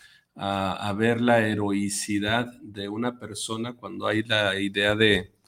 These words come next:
de beatificarlo o empezar su proceso, ¿verdad? Para,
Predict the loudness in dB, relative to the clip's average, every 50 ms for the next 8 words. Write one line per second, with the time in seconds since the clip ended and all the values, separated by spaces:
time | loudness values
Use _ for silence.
0 | _ _ _ _ _ _ _ _ _ _ _ -20 -18 -16 -14 -12 -10 -8 -4 -2
1 | -2 -2 -4 -4 -8 -8 -6 -6 -6 -2 -2 -2 0 0 2 2 2 0 0 -2
2 | -4 -6 -10 -10 -8 -6 -8 -8 -10 -12 -8 -6 -4 -4 -2 0 0 0 0 0
3 | 0 -2 0 0 -2 -2 -4 -6 -6 -8 -10 -8 -10 -10 -12 -14